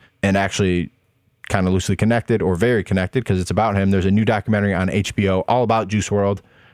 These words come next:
Really, really good stuff. It is both happy and depressing. Um, the guy, the kid was such a fucking talent, man. Like, he could just rap his ass off, rap for days.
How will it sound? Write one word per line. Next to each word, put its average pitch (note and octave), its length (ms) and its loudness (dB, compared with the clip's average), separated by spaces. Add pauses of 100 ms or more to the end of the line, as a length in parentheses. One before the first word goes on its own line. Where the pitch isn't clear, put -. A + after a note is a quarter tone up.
(240)
Really, D#3 340 0
really A2 200 2
good F#2+ 160 -2
stuff. F#2 480 -2
It A2 160 2
is G2 80 -2
both B2 180 0
happy C3 400 0
and B2 240 2
depressing. F2+ 640 -2 (420)
Um, F2 440 -2
the G2 200 -2
guy, A#2 220 -2
the A2+ 100 0
kid C#3 220 0
was F#2+ 120 0
such G2 220 0
a F#2 60 0
fucking F#2+ 340 -2
talent, F2+ 400 -2
man. F#2 240 0
Like, F2 180 -2
he G2 140 -2
could F2+ 140 -2
just E2+ 240 -2
rap F2+ 240 0
his F2+ 100 0
ass F2 260 0
off, F2 200 0
rap F#2 240 -2
for E2+ 80 -2
days. E2+ 380 -2